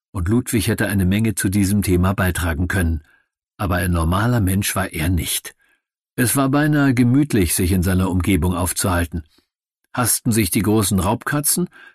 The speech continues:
wenn sie niedergeschlagen in ihren Käfigen herumschlichen? Garantiert. Aber die Schaulustigen hassten sie noch mehr. "Um was geht's eigentlich?"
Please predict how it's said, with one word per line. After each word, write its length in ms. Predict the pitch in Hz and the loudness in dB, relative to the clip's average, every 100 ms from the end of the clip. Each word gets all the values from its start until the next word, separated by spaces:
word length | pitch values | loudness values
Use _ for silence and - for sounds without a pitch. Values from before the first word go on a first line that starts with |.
| _ | _
wenn 160 | 110 95 | -2 0
sie 100 | 107 | 2
niedergeschlagen 760 | 120 131 113 113 110 110 107 113 | 2 2 0 0 0 -2 -2 -2
in 140 | 104 | 0
ihren 240 | 98 95 | 0 0
Käfigen 440 | 87 110 104 110 113 | 0 0 0 0 0
herumschlichen? 760 | 104 95 110 - 120 - 107 - _ _ _ _ _ - | 0 2 0 0 0 0 -4 -8 _ _ _ _ _ -6
Garantiert. 720 | 123 87 69 - 71 - - _ _ _ _ _ _ - | -4 -4 -4 -4 -4 -8 -12 _ _ _ _ _ _ -8
Aber 180 | 98 | -4
die 140 | 85 90 | -2 -2
Schaulustigen 800 | - 120 110 82 - 98 76 76 _ _ _ - | 0 0 2 0 -4 -6 -6 -10 _ _ _ -6
hassten 320 | 95 - - | -4 -2 -2
sie 120 | 95 | 0
noch 200 | 101 - | 0 0
mehr. 320 | 98 85 - - _ _ _ _ _ _ _ _ _ _ | 0 0 -4 -10 _ _ _ _ _ _ _ _ _ _
"Um 220 | 104 98 | 0 2
was 260 | 98 95 - | 2 0 2
geht's 280 | 127 131 107 | 2 2 -2
eigentlich?" 640 | 82 82 - 87 - | -2 -4 -4 -4 -6